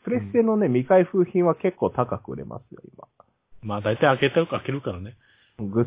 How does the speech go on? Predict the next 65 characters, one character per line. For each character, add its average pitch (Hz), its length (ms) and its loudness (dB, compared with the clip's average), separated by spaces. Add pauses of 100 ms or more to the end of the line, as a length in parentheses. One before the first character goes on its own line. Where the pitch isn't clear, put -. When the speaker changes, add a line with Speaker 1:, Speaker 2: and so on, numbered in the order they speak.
Speaker 1:
す 202 80 2
ん 160 80 6
お 110 80 6
よ 107 100 6
よ 104 60 4
の 104 60 4
未 104 140 2
開 127 140 8
封 95 120 -2
九 101 200 -2
千 98 140 -4
だ 95 80 -6
も 98 80 -14
ん。 151 100 -20 (280)
Speaker 2:
い 120 40 -6
や、 110 100 -2
ぐ 117 100 -4
っ - 20 -2
す - 140 2
ん 180 40 8
お 151 40 8
よ 160 60 8
よ 170 60 8
は 147 60 4
高 131 220 0
い 175 60 2
ん 139 60 -2
だ 104 60 -4
よ、 98 60 -6
も 104 100 -4
と 107 80 -8
も 101 120 -6
と。 101 120 -10 (180)
未 123 80 -6
開 156 160 4
封 185 140 6
ど 143 100 8
こ 131 60 4
ろ 143 100 2
じ 127 60 0
ゃ - 20 -2
な 147 100 4
い 143 40 2
っ - 80 -16
て。 110 120 -8
Speaker 1:
<laughs> - 1000 -2
え、 156 160 4
け 180 80 2
ど、 - 0 -
Speaker 2:
ぐ - 0 -
っ - 0 -
す - 0 -
ん - 40 8
お 175 40 6
よ 151 80 6
よ - 80 4
は 110 100 2
高 139 180 0
い 131 80 0
ん - 40 -20
だ 107 80 -16
よ。 104 160 -16 (2250)
Speaker 1:
そ 104 120 -6
う - 60 -10
ね。 127 680 -6